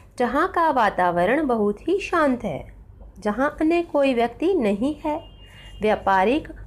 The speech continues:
और शहरी गतिविधियों का किसी प्रकार का कोई दखल नहीं है, जहां की भूमि बंजर होते हुए भी प्रेम पैदा करती है।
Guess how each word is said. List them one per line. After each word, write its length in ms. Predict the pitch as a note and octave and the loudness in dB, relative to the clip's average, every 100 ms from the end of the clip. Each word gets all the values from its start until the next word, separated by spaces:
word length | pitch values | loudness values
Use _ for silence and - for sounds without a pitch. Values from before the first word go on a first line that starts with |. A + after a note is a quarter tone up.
| - | -4
और 140 | B3+ C#4+ | 0 0
शहरी 420 | - E4 E4+ D4 | 0 0 2 2
गतिविधियों 680 | A3 G#3+ G3+ F#3 F3 F#3+ F#3+ | 0 -2 -2 -4 -4 -2 -4
का 320 | G3 C#4+ D#4 D#4 - - - | 0 0 0 -2 -12 -12 -6
किसी 320 | D#4 F4+ F4+ | -4 0 0
प्रकार 560 | B3+ G#3+ F#3+ E3+ E3+ | 0 -2 0 2 2
का 220 | E3 C#4 E4 | 0 0 0
कोई 360 | - C4+ C4 F#3+ | 0 2 2 0
दखल 360 | F3+ - C#4+ | -2 -2 -2
नहीं 420 | E4 G#3 F#3 B3+ C4+ | 0 -2 0 -2 -2
है, 200 | G#3+ - - - - - - - - - - - | -6 -8 -14 -20 -20 -20 -20 -20 -20 -20 -16 -6
जहां 380 | B3 B3 B3 D4 | 0 2 2 2
की 180 | D#4 D#4 | 0 -2
भूमि 380 | C4+ B3 A#3 A#3+ | 0 0 2 0
बंजर 440 | G3 G#3 G#3 D#4 E4 | 0 0 2 2 2
होते 440 | C4+ B3 G#3+ G#3+ | 2 0 0 0
हुए 260 | G3 F#3+ F3 | 0 -2 -2
भी 180 | C4 D#4+ | -2 -2
प्रेम 380 | - D#4 D#4+ | -2 0 0
पैदा 380 | D4 A3+ G3 F#3+ | 2 2 2 0
करती 400 | - - - F#3 F#3 | -2 -8 -8 -10 -8
है। 240 | F3 | -6